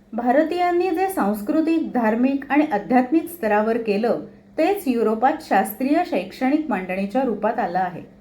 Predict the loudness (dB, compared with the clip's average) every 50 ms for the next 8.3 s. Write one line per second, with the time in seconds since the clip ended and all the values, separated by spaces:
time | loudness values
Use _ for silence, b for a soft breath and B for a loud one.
0 | -20 -20 -20 -20 -20 -20 -20 _ -20 -20 -20 b b b b b b b b 0
1 | 4 4 6 6 6 4 2 0 0 0 0 0 -2 -2 0 0 0 0 0 0
2 | 0 -2 -2 -2 -4 -4 -4 -4 -6 -6 -2 -2 0 0 0 0 -2 0 2 2
3 | 2 2 -2 -4 -2 -2 -2 -2 -4 -6 -10 -14 -16 -20 -14 -8 -4 -2 -2 0
4 | 0 2 2 4 2 2 -2 -6 -8 -14 -20 -20 -20 -20 -12 -4 -2 0 0 2
5 | 2 2 2 0 -2 -6 -14 -10 -6 -2 0 2 0 2 0 0 0 0 0 -2
6 | -4 -4 -6 -10 -14 -18 -18 -20 -20 -20 -20 _ _ -20 -20 -20 _ _ b b
7 | b b b b b 2 2 4 4 4 2 2 2 2 2 2 2 2 2 2
8 | 2 2 0 0 0